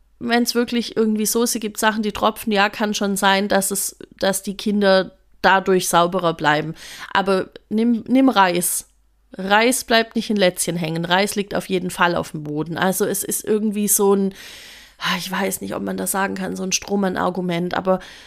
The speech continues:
wirklich, ich, ich glaube, ich habe alles dazu gesagt. Es geht am Ende des Tages um Kinderrechte und wir sollten uns überlegen, an welchen Stellen wir die gut einsetzen können. Und da ist die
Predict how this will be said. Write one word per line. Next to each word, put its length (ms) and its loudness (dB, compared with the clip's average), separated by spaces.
wirklich, 680 0
ich, 300 -8
ich 120 0
glaube, 240 6
ich 80 2
habe 120 4
alles 220 4
dazu 300 -2
gesagt. 420 0
Es 140 -6
geht 180 -2
am 140 -2
Ende 220 0
des 180 -6
Tages 440 -2
um 160 -6
Kinderrechte 840 -4
und 380 -8
wir 320 -8
sollten 380 -2
uns 160 -6
überlegen, 460 -4
an 120 -6
welchen 220 -8
Stellen 340 -6
wir 80 -8
die 140 -12
gut 240 -10
einsetzen 480 -4
können. 260 -8
Und 120 -8
da 160 -4
ist 200 -8
die 140 -8